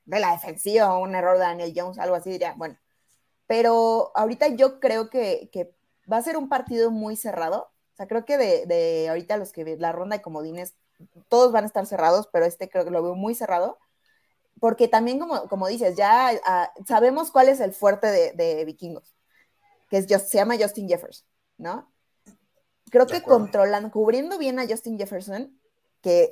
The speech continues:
Speaker 1: ah, es complicado, ¿no? Es, yo creo que ahorita es el, si no es el mejor receptor de la liga, está en el top tres. Entonces, creo que cubriéndolo bien, que creo que la defensiva lo puede hacer con, eh, con el perímetro,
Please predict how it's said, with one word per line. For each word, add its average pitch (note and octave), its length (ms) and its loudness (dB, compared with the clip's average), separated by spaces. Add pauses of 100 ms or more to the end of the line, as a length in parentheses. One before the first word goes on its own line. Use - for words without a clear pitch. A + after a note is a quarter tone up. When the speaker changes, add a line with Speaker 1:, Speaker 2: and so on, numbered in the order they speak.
Speaker 1:
ah, C3+ 180 -4
es E3+ 400 -8
complicado, A3+ 500 6
¿no? F#3+ 140 -2
Es, G#3 180 -2
yo F#3+ 100 6
creo G3 140 -2
que G3 80 2
ahorita F3 240 2
es F#3 80 -4
el, F3 220 -4
si E3+ 120 -10
no F3 80 -6
es F#3 100 -6
el G#3 100 -4
mejor F3 240 -4
receptor F#3 340 0
de F#3 80 4
la E3+ 100 4
liga, F3 200 -2
está F3+ 160 -6
en F3 80 -10
el E3 80 -10
top - 180 -8
tres. E3 260 -4 (1080)
Entonces, G#3+ 500 -4 (120)
creo B3+ 180 4
que D#4+ 180 -14
cubriéndolo A#3+ 640 0
bien, F#3+ 220 -6 (1000)
que F3+ 200 4
creo G3+ 160 0
que A3 100 -2
la G3+ 100 4
defensiva E3 440 -4
lo G#3+ 120 -6
puede G3+ 140 -2
hacer A3+ 240 -6
con, F#3 260 -4
eh, D#3+ 480 -6
con E3 200 -8
el D#3+ 100 -10
perímetro, G3+ 560 -2